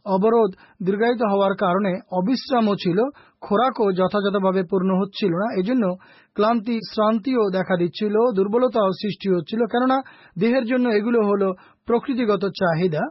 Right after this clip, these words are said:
মহানবী সাল্লাল্লাহু আলাইহি ওয়াসাল্লাম যখন এরূপ অবস্থা অবলোকন করেন, তখন তিনি আনসারদের নেতা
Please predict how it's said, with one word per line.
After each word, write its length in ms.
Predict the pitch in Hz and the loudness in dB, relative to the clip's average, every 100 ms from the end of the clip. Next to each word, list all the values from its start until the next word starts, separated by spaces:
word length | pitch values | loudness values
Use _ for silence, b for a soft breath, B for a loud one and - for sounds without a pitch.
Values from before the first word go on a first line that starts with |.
| - _ _ _ _ _ _ _ b b _ 165 | -10 _ _ _ _ _ _ _ b b _ -6
মহানবী 400 | 165 190 185 196 | -2 -2 -2 -4
সাল্লাল্লাহু 760 | 240 - 185 180 180 180 190 | -4 -2 0 2 2 0 0
আলাইহি 240 | 175 180 180 | 0 0 0
ওয়াসাল্লাম 440 | 185 214 233 302 - _ _ _ _ _ _ _ _ _ _ | -2 -2 -4 -4 -10 _ _ _ _ _ _ _ _ _ _
যখন 380 | 190 220 247 240 233 | -2 0 0 -2 0
এরূপ 180 | 208 202 | -2 0
অবস্থা 720 | 190 233 240 - 208 196 208 | 0 0 -2 -2 0 0 -2
অবলোকন 440 | 185 208 202 208 196 | -2 0 -2 -4 -2
করেন, 440 | 226 233 165 202 - b b b _ _ _ _ _ _ | 0 0 -2 -6 -12 b b b _ _ _ _ _ _
তখন 440 | 214 202 254 220 233 b b | -4 -2 0 -2 -4 b b
তিনি 160 | 220 214 208 | -4 -2 0
আনসারদের 640 | 190 202 - 247 214 202 175 | -2 -2 0 0 2 0 0
নেতা 440 | 170 196 175 165 | -2 0 0 -2